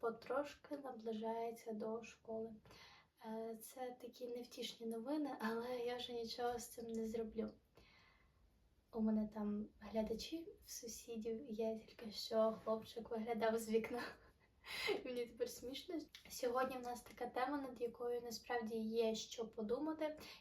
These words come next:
і мені є що сказати. Е, мої правила життя і взагалі чим я керуюся.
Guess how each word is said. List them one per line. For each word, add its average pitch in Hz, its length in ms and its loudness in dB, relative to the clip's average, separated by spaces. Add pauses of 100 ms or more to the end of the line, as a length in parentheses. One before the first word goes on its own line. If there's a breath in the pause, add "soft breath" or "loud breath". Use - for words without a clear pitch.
(120)
і 233 140 0
мені 226 300 0
є 220 260 6
що 233 260 -6
сказати. 220 640 2 (840 loud breath)
Е, 240 120 2
мої 226 540 0
правила 240 500 4
життя 277 680 4
і 254 100 -2
взагалі 240 500 -2
чим 277 400 0
я 240 160 2
керуюся. 214 720 2